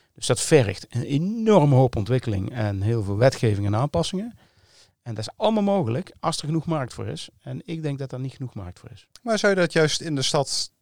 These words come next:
Speaker 2: niet willen? Want nu wil iedereen nog steeds zijn auto voor de deur parkeren. Hè, we zien allemaal hele mooie, eh, grachten, pittoreske straatjes met aan twee kanten auto's.
Speaker 1: Mhm.
Speaker 2: En dat, dat begon erg op te vallen nu in de coronacrisis. Nu mensen, eh,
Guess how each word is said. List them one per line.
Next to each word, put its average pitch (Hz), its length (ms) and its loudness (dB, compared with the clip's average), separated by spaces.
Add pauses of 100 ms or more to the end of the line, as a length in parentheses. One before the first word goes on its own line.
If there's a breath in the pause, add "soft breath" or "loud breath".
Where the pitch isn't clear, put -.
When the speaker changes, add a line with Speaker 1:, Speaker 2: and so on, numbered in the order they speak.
(180)
Speaker 2:
niet 135 400 -2
willen? 120 340 0
Want 131 220 -6
nu 127 100 0
wil 123 200 0
iedereen 120 240 -2
nog 113 100 -4
steeds - 540 -2
zijn 117 160 -2
auto 117 300 -2
voor 104 140 -4
de 95 60 -10
deur 104 200 -4
parkeren. 139 520 -4 (460)
Hè, 143 200 -8
we 131 60 -6
zien 113 160 -8
allemaal 101 360 -4
hele 110 200 -4
mooie, 101 380 -6
eh, 98 340 -6
grachten, 127 580 -4
pittoreske - 520 -10
straatjes 123 640 -4
met 104 180 -10
aan 104 80 -4
twee 107 220 -4
kanten 101 280 -6
auto's. 139 560 -4 (720 soft breath)
Speaker 1:
Mhm. 120 220 -14
Speaker 2:
En 151 80 0
dat, 139 180 2
dat 160 140 2
begon 160 300 4
erg 156 180 4
op 131 100 0
te 160 100 -2
vallen 160 320 4
nu 156 260 0
in 151 80 -2
de 147 80 0
coronacrisis. 143 840 -2
Nu 123 380 -4
mensen, 117 600 -2
eh, 107 60 -4